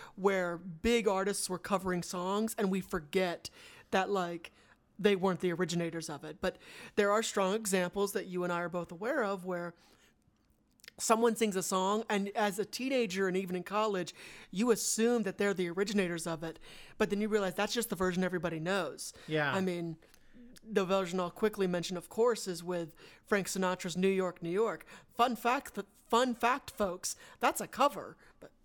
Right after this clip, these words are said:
Speaker 1: who remembers that?
Speaker 2: Exactly. Um, so, but yeah, kinda circling back.
Speaker 1: Yeah.
Speaker 2: I,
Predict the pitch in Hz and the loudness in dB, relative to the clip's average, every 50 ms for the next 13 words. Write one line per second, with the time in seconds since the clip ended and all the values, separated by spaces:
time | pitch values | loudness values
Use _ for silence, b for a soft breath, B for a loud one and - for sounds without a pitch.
0 | _ _ - 196 247 285 240 247 240 240 254 254 285 240 220 262 330 302 175 139 | _ _ -8 -4 -4 -4 -2 -2 0 0 2 2 0 0 -2 -2 -2 -2 -2 -4
1 | - - _ - - - 165 156 139 - - - 160 139 156 151 156 - 143 131 | -6 -10 _ -20 -14 -10 -8 -6 -6 -4 -4 -2 0 2 2 0 0 -2 -4 -6
2 | 120 123 127 127 B B B B B B B B B - - 202 208 208 208 202 | -6 -8 -12 -14 B B B B B B B B B -6 0 2 4 4 4 2
3 | 202 202 - - - - 185 - - 220 214 208 208 202 190 156 180 208 196 190 | -2 -6 -10 -16 -18 -12 -10 -2 2 4 6 6 6 4 2 2 2 2 4 4
4 | 196 175 139 113 113 - - - 196 202 202 196 - - 190 175 - 170 160 143 | 2 2 0 -2 -4 -8 -4 -2 0 0 0 -2 0 0 0 0 -2 -4 -6 -6
5 | 131 127 147 143 143 135 120 117 117 - - - b b b b b b b 214 | -4 -4 -2 -2 -2 -2 -2 -4 -6 -10 -16 -20 b b b b b b b -4
6 | - - B B B B B B B B _ _ - 202 240 | -4 -4 B B B B B B B B _ _ -4 -2 -2